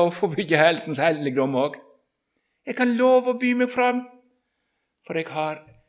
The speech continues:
jeg står rein og rettferdig, himmelverdig. Jeg passer i himmelen. Store Gud, for et ord!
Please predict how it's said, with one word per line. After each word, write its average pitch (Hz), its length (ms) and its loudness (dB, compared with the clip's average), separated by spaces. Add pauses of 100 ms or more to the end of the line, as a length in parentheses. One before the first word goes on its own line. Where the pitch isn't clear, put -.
(480)
jeg - 100 -16
står 127 320 -10
rein 127 540 -12 (1200)
og 120 140 -6
rettferdig, 110 720 -10 (720)
himmelverdig. 95 1000 -6 (1200)
Jeg - 260 -12
passer - 560 -8
i 92 140 -12
himmelen. 87 420 -12 (1800)
Store 117 640 -10
Gud, 117 240 -8
for 101 140 -12
et - 100 -16
ord! 110 240 -12